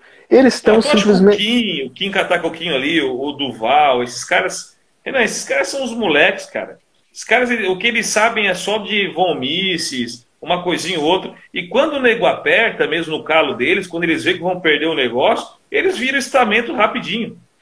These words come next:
Speaker 2: Eles não,
Speaker 1: É.
Speaker 2: eles viram logo, é, viram elite política rapidinho, já, já
Speaker 1: É,
Speaker 2: se
Speaker 1: é
Speaker 2: ade-,
Speaker 1: aqui
Speaker 2: já fica adequado à elite.
Speaker 1: É aquele pessoal que vai, é, vai dizer, não, porque esta-, é, é, a, a, o contrário de estatização, a, a, a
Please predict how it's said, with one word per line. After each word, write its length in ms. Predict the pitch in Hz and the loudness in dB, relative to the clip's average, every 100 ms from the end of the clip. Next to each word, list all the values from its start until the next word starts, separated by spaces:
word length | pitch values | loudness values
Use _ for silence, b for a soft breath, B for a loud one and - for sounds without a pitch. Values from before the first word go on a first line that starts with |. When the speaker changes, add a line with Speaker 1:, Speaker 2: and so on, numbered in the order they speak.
| _ - | _ -4
Speaker 2:
Eles 220 | 190 220 | -2 2
não, 80 | 226 | 6
Speaker 1:
É. 100 | 220 | 6
Speaker 2:
eles 160 | 208 | 4
viram 280 | 165 214 262 | -2 -2 0
logo, 300 | 226 220 247 | 2 2 4
é, 140 | 240 208 | 2 2
viram 260 | 175 254 | 2 4
elite 260 | 233 233 240 | 4 2 0
política 400 | 202 233 233 190 | -4 -4 -2 0
rapidinho, 520 | 202 - 220 185 247 | 0 -2 -6 -4 -2
já, 300 | 185 180 - - | 0 -2 -2 2
já 60 | |
Speaker 1:
É, 80 | 170 | 2
Speaker 2:
se 120 | - | 4
Speaker 1:
é 80 | 170 | 6
Speaker 2:
ade-, 120 | 180 | 6
Speaker 1:
aqui 80 | 170 | 4
Speaker 2:
já 160 | 180 175 | 0 -2
fica 180 | - 226 | 0 0
adequado 440 | 208 208 196 214 | 0 0 2 2
à 40 | |
elite. 520 | 240 185 220 - - _ _ b b b | 2 0 -4 -8 -18 _ _ b b b
Speaker 1:
É 120 | - 165 | 4 6
aquele 280 | 165 196 | 6 6
pessoal 520 | 202 202 185 185 185 190 | 8 6 6 6 6 6
que 140 | 180 | 2
vai, 220 | 156 175 170 | 4 4 4
é, 320 | 139 131 - | 2 2 0
vai 180 | 131 151 | 4 6
dizer, 320 | 165 160 165 | 6 6 6
não, 340 | 170 208 269 240 | 8 8 8 4
porque 640 | - 180 185 175 160 - - - - _ _ _ - | 2 2 6 6 6 2 -4 -12 -14 _ _ _ 2
esta-, 420 | 175 - 196 190 | 2 4 4 6
é, 60 | 160 | 6
é, 600 | 139 135 131 127 120 113 - _ B B B B - | 6 8 8 8 8 4 -2 _ B B B B -2
a, 800 | 131 123 120 131 120 117 113 107 | 2 4 4 4 4 4 2 -2
a, 60 | 110 - - _ _ _ _ _ _ _ _ | -6 -14 -20 _ _ _ _ _ _ _ _
o 60 | - | 0
contrário 480 | - 160 160 180 180 | 4 4 6 4 4
de 60 | |
estatização, 840 | 165 - 170 156 151 147 - 165 147 | 2 4 2 4 4 4 4 6 6
a, 300 | 117 113 110 | 4 2 0
a, 380 | - 117 110 - | 0 2 2 0
a 320 | 117 110 | -4 -6